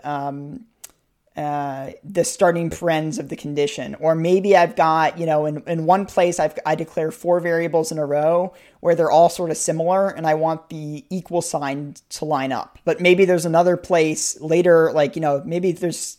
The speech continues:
some variables I declare right after that where I don't want the equal signs lined up because, um, if I did that, then it would, uh, make the line too long and it would, uh, break across the line.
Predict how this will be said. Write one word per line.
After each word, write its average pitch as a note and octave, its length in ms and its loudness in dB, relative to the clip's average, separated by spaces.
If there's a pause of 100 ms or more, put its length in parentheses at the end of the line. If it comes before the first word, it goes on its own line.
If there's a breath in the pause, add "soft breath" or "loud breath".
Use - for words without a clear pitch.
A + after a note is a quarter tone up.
some F3+ 180 -8
variables E3 400 0
I D#3 60 2
declare D#3 320 -2
right D3+ 180 2
after D#3 340 0
that D#3 360 0 (300 loud breath)
where E3+ 180 4
I D#3+ 100 6
don't F#3+ 260 2
want E3+ 240 -4
the D3+ 140 -14
equal D#3 220 -8
signs D3 480 -4
lined D3 340 -2
up D3+ 280 2
because, D3 640 0 (340 soft breath)
um, D3 300 2
if - 180 -8
I D#3 120 4
did D#3 260 0
that, D3+ 380 4
then D3+ 260 -2
it D3 160 -6
would, C#3+ 520 0
uh, C3+ 480 -4
make D#3 200 -6
the - 80 -10
line D3+ 300 -4
too D3+ 160 -12
long C#3 300 -2
and C#3 100 -4
it C3+ 100 -8
would, C#3 260 -4
uh, C3+ 180 0
break D3 280 -4
across - 360 -6
the - 60 -12
line. C#3 400 -10